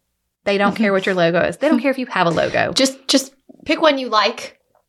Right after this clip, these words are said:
Speaker 2: or
Speaker 1: Move
Speaker 2: don't.
Speaker 1: on. It can be your name. It can be your franchise logo, whatever. Just pick one. Put it on your, you know, list of, "This is what I'm using right now," and be done with it.
Speaker 2: Yeah.
Speaker 1: But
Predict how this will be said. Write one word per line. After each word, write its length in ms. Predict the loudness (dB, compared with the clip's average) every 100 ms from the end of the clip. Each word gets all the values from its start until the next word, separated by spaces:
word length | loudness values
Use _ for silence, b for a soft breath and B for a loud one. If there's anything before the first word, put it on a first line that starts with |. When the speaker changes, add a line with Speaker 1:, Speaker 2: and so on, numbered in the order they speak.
| -18 -6
Speaker 2:
or 80 | -2
Speaker 1:
Move 80 |
Speaker 2:
don't. 420 | 0 0 -2 -6 -14
Speaker 1:
on. 60 | -8
It 60 |
can 100 | -2
be 80 | 0
your 120 | 2
name. 320 | 2 2 0 -4
It 80 |
can 160 | -2 0
be 460 | 2 0 -4 -14 -8
your 180 | -2 -2
franchise 680 | 0 0 0 0 2 0 -4
logo, 360 | -2 0 2 0
whatever. 460 | 0 2 2 2 -2
Just 360 | -2 -2 -4 -8
pick 180 | -6 0
one. 300 | 0 0 -4 b b b _ _
Put 160 | -4
it 100 | 0
on 340 | 0 0 -2 -2
your, 400 | 0 2 0 -2
you 100 | -2
know, 120 | 0
list 300 | 2 2 0
of, 120 | -4
"This 160 | 0 0
is 80 | 0
what 120 | 0
I'm 100 | 2
using 300 | -2 -2 0
right 200 | 0 0
now," 260 | 0 0 0
and 160 | -2
be 100 | -2
done 160 | 0 0
with 140 | 0
it. 200 | -2 -4 -14 -20 -20 _ -20
Speaker 2:
Yeah. 200 | -14 -14 -14 _ _ _ _ _ -4
Speaker 1:
But 280 | -2 -2